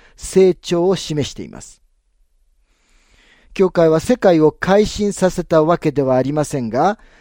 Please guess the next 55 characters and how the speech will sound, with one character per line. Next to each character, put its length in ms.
世 220
界 240
に 120
対 260
し 100
て 160
も 220
の 120
す 180
ご 140
い 240
影 200
響 280
力 380
を 80
持 120
っ 40
て 180
い 60
ま 140
す。 200
し 120
か 100
し 160
残 240
念 160
な 120
こ 120
と 120
に、 340
教 220
会 220
は 140
妥 280
協 240
し 100
て 220
こ 200
の 140
世 140
と 180
混 260
じ 160
り 160
合 140
っ 60
て 260
い 100
る 100
の 120
が 140
現 240
状 180
で 120
す。 180